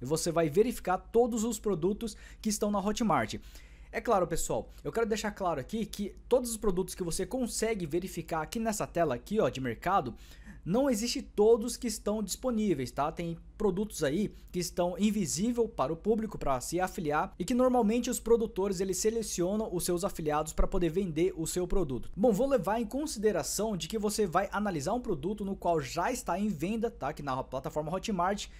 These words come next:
e que não seja recente e também que não seja mais querido. Vamos pegar apenas aqueles os mais quentes que estão mais sendo vendidos.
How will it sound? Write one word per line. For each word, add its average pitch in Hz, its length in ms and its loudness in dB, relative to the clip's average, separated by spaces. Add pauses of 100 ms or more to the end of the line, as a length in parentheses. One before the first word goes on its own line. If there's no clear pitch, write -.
(160)
e - 40 -12
que 220 60 -4
não 247 160 2
seja 160 240 0
recente 226 600 0 (240)
e 196 80 -6
também 214 400 0
que 226 100 -6
não 214 140 -2
seja 202 240 -2
mais 202 200 -2
querido. 190 520 -2 (240)
Vamos 220 260 0
pegar 185 220 8
apenas 190 560 0
aqueles 190 340 -2
os 170 140 -2
mais 185 340 -2
quentes - 320 -6
que - 80 -10
estão 190 220 -2
mais 190 340 0
sendo 196 320 -2
vendidos. 165 640 -2